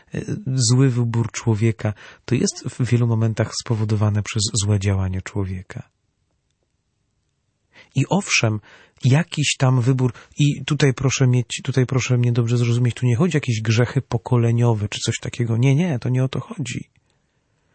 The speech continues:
Ale czasami pewne, y, wady genetyczne wychodzą, pewne mutacje, które w genach mają miejsce, wychodzą dopiero w którymś pokoleniu.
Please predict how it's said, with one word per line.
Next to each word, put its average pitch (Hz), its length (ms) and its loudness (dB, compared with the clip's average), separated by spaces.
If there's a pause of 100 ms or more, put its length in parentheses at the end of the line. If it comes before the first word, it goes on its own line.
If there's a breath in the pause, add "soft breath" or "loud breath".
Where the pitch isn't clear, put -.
(1080 soft breath)
Ale 135 180 4
czasami 180 520 0
pewne, 143 480 2 (380 loud breath)
y, 131 360 0 (260)
wady 135 440 2
genetyczne 139 1080 0 (1700)
wychodzą, 151 720 2 (120)
pewne 127 240 4
mutacje, 135 600 0
które 123 320 2 (340 loud breath)
w 113 140 0
genach 127 400 0
mają 131 220 0
miejsce, 123 500 -2 (280 loud breath)
wychodzą 156 720 2
dopiero 180 300 2
w - 100 -6
którymś 196 380 0
pokoleniu. 143 720 0